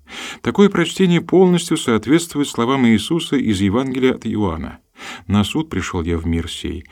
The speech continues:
чтобы невидящие видели, а видящие стали слепы". Здесь предлог переведён как "чтобы".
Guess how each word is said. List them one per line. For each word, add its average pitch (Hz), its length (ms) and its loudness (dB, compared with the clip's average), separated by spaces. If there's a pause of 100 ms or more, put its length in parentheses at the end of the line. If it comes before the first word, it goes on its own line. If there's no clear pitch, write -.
(200)
чтобы 95 300 0
невидящие 95 640 0
видели, 95 440 -2 (280)
а 90 140 0
видящие 87 540 -2
стали 85 580 -6
слепы". 101 560 -10 (880)
Здесь 90 540 0
предлог 98 400 -2
переведён 90 500 0
как - 420 -6
"чтобы". - 640 -2